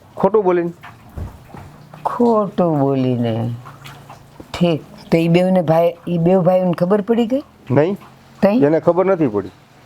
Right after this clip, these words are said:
Speaker 1: એને
Speaker 2: બેવ
Speaker 1: ખબ-,
Speaker 2: બોલતા થઈ ગયા?
Speaker 1: હા.
Speaker 2: તો હતું હું ઈ તો કે?
Speaker 1: કાંઈ હતું નહીં બા. આ દસ હજાર રૂપડીમાંથી આ હારા બે ભાઈઓ બાંધી પડ્યા. મગજ મારી એવડી મોટી કરીને કે રાયનો પહાડ કરી નાખ્યો.
Speaker 2: તો ઈ દસ હજાર તે દઈ દીધા?
Speaker 1: ના, ના, ઈ મેં સમાધાન કરાવી નાખ્યું છે.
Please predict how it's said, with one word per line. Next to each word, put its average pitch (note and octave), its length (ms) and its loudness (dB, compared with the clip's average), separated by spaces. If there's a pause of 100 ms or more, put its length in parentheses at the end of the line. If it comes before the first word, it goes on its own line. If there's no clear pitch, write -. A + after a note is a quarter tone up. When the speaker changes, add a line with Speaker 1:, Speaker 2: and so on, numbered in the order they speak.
(280)
Speaker 1:
એને F3 180 2
Speaker 2:
બેવ A3 100 4
Speaker 1:
ખબ-, A3+ 140 0
Speaker 2:
બોલતા A#3+ 400 2
થઈ B3 160 2
ગયા? D#3+ 160 0 (300)
Speaker 1:
હા. D3+ 200 0 (720)
Speaker 2:
તો E3 160 2
હતું F3+ 400 2
હું C4+ 180 0
ઈ F3 160 -4
તો G#3+ 60 2 (100)
કે? C#4 80 0 (480)
Speaker 1:
કાંઈ C#3+ 240 0
હતું C3 240 -2
નહીં A#2 180 -4
બા. A#2 160 2 (120)
આ D#3 180 2
દસ C3+ 320 2
હજાર D3 180 2
રૂપડીમાંથી D3 640 -2
આ C#3 80 0
હારા C#3 240 -2
બે C#3+ 100 0
ભાઈઓ A#2+ 280 -4
બાંધી G#2+ 260 -6
પડ્યા. F#2+ 180 -20 (720)
મગજ E3 360 2
મારી E3+ 240 2
એવડી F#3 260 2
મોટી F#3+ 240 2
કરીને F#3+ 300 0
કે D3+ 40 2 (280)
રાયનો F#3+ 300 2 (100)
પહાડ F3 280 0
કરી C3+ 220 -4
નાખ્યો. G2+ 240 -16 (100)
Speaker 2:
તો G3+ 80 2
ઈ G#3+ 220 2
દસ A3+ 240 2
હજાર A#3 160 2 (100)
તે B3+ 160 4
દઈ C#4 220 2
દીધા? A3 260 -6 (640)
Speaker 1:
ના, A2+ 280 0
ના, C3+ 260 2
ઈ C3+ 60 0
મેં C3+ 140 2
સમાધાન C3 500 0
કરાવી B2 240 0
નાખ્યું A2 280 -6
છે. D#3+ 140 -2